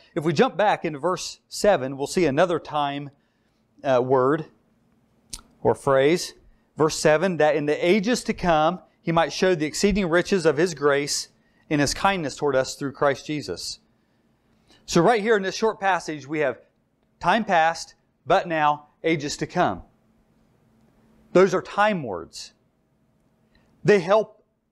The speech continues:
enhance our context, our understanding of the context of what is going on. And so that's,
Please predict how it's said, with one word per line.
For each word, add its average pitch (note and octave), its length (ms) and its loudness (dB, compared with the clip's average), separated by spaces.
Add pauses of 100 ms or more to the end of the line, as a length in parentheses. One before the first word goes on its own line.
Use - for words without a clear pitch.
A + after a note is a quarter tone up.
(180)
enhance F#3+ 540 -2
our E3 260 0
context, F3+ 1080 -2 (220)
our F3+ 140 2
understanding G3+ 640 0
of D3 60 -2
the C#3 80 -4
context D#3 580 -2 (220)
of D3+ 140 0
what F3 140 4
is C#3 100 -4
going E3+ 280 -2
on. F#3 240 2
And B2+ 80 -8
so F3+ 120 -4
that's, G#3 340 0